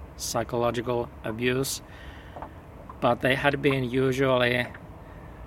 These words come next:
critical of those behaviors, those things that humans can do to others.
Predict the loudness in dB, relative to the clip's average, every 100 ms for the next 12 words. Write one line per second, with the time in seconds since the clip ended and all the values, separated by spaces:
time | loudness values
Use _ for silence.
0 | -16 -16 -16 -14 -14 -6 4 4 4 0
1 | -2 -2 -2 -6 -14 -16 -4 4 6 6
2 | 2 -8 -10 -14 -16 -16 -16 -14 -16 -10
3 | -2 2 2 0 -4 -6 -8 -14 -14 -16
4 | -16 -16 -16 -16 -16 -16 -12 -2 -2 2
5 | 2 4 4 2 0 -4 -8 -8 -12 -14
6 | -16 -14 -14 -12 -12 -2 0 2 -2 2
7 | 2 2 -2 0 0 0 0 2 0 -2
8 | -2 -2 -2 -4 0 2 2 0 -4 -8